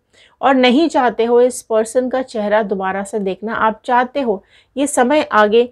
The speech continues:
बढ़े और आपके लिए नए रास्ते खुलते चले जाएं। आप अपनी लाइफ में ग्रो करना चाहते हो, तो बहुत जल्द वो ग्रोथ का टाइम आपका आना,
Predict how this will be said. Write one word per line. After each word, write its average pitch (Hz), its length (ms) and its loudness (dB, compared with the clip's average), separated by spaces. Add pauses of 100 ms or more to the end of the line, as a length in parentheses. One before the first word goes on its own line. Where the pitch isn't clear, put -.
(260)
बढ़े 202 480 2 (200)
और 233 320 2 (100)
आपके 240 360 -4
लिए 240 260 0
नए 226 380 0
रास्ते 220 500 -2
खुलते 208 400 -6
चले 185 320 -8
जाएं। 175 300 -8 (420)
आप 247 260 2
अपनी 294 240 0
लाइफ 233 360 2
में 277 160 -4 (120)
ग्रो 240 240 6
करना 196 380 -6
चाहते 196 380 -12
हो, 240 200 -4
तो 254 120 -6
बहुत 233 380 -2
जल्द 262 300 0
वो 240 180 4
ग्रोथ 247 440 2
का 269 100 -8
टाइम 202 440 -6
आपका 190 400 -10 (460)
आना, 180 360 -4